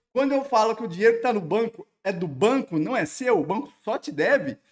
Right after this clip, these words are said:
Se ele não quiser, ele nem te paga. Vocês acham que eu tô exagerando, né? Em alguns casos, as pessoas teriam que apresentar documentos pra provar que estão falando a verdade.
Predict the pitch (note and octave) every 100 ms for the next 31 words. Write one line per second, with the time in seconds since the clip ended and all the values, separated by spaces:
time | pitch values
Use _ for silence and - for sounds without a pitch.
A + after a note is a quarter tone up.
0 | _ _ G3+ A#3+ B3 A#3+ D3+ G#3+ B3 F#3
1 | C#4 D4 F3+ G3+ A#3+ A4 D4 C#3+ - _
2 | _ _ F#3 G3 G3 D4 - A3 A3 A3
3 | B3+ A3+ E3 D3 C#3+ E3+ C#4+ - _ _
4 | _ _ _ _ _ _ _ _ G#3 A3
5 | A3 C#4 C#4+ A3 F#3 G3+ G#3 A#3+ - F#3+
6 | G3 A#3 A3 F#3 G3 G#3 - G#3 G#3 G#3+
7 | G#3+ - G#3 A3+ G#3 F#3+ F#3+ A3+ D#4+ A#3
8 | A3 A#3 - A#3+ B3 B3+ A#3+ F#3+ G3 -
9 | B3 C4+ C4+ C4+ D4 D4 D#4+ C4+